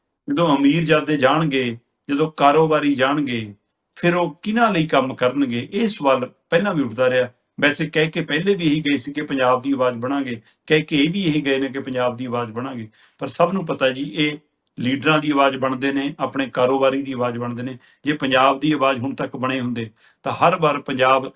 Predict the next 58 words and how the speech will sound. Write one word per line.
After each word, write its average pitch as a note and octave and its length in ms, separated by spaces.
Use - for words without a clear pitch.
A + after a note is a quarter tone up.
ਤੇਰਾਂ C#3 320
ਲੋਕ B2 260
ਸਭਾ C#3+ 220
ਦੇ D3 140
ਤੇ D3 160
ਸੱਤ C#3 300
ਰਾਜ B2 200
ਸਭਾ C3 220
ਦੇ C#3 100
ਭੇਜਦਾ। B2 480
ਜਿਹੜੀ D#3+ 180
ਮਰਜ਼ੀ C3 360
ਪਾਰਟੀ C3 320
'ਚੋਂ C#3 100
ਜਾਓ, A#2+ 360
ਤੁਸੀਂ C#3 220
ਦਿੱਲੀ B2+ 260
ਜਾ C#3 140
ਕੇ C3 120
ਪੰਜਾਬ B2 380
ਦੇ C3+ 100
ਬਣ B2+ 160
ਕੇ C3 140
ਜੇ B2+ 120
ਕੰਮ A#2+ 240
ਕਰੋ, B2 300
ਤਾਂ A#2 100
ਪੰਜਾਬ B2+ 340
ਦਾ B2+ 100
ਤਾਂ B2+ 160
ਸੁਧਾਰ C3+ 340
ਹੋ A2+ 100
ਜਾਵੇ A#2+ 180
ਜੀ, B2 60
ਪਰ B2 140
ਕੋਈ F3+ 320
ਪੰਜਾਬ B2 300
ਦੀ B2+ 220
ਆਵਾਜ਼ A2+ 240
ਬਣ A2 180
ਕੇ A#2 120
ਕੰਮ A2 220
ਨਹੀਂ B2 120
ਕਰਦਾ। A#2+ 280
ਹਾਂ, D3 180
ਮਾਲਵਿੰਦਰ C#3 460
ਕੰਗ C#3+ 340
ਹੋਰਾਂ E3 240
ਨੇ D3 180
ਸੰਸਦੀ C#3+ 420
ਕਮੇਟੀ D3 320
ਦੇ D3 100
ਚੇਅਰਮੈਨ D#3 340
ਨੂੰ C3 120
ਚਿੱਠੀ B2+ 240
ਜ਼ਰੂਰ A#2 280
ਲਿਖਤੀ D3 320
ਹੈ G2 60